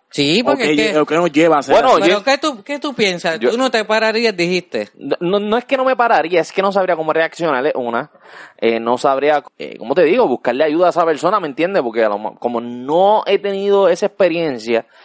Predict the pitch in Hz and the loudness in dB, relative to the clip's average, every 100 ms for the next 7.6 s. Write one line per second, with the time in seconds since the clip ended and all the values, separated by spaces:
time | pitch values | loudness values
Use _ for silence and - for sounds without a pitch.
0 | - - 107 123 139 143 139 139 127 131 | -20 -10 -6 -2 -2 0 2 2 2 -2
1 | 131 143 131 127 123 135 139 113 107 - | 0 2 2 0 -2 -2 -2 -2 -6 -8
2 | - - 110 110 - 117 117 139 143 143 | -20 -4 -2 0 -4 -6 -6 -4 -2 0
3 | 151 131 139 147 143 117 117 107 110 107 | -2 -6 -2 0 0 -2 -8 -6 -6 -6
4 | - 110 113 113 107 107 120 127 131 - | -8 -10 -4 -2 -2 -2 0 0 0 -8
5 | 113 113 113 _ - - _ 107 113 107 | -6 -6 -8 _ -20 -20 _ 0 2 2
6 | 104 101 101 - 120 120 120 120 117 113 | 0 -2 -4 0 2 4 4 4 4 4
7 | 110 107 107 104 98 92 | 4 4 4 2 0 -4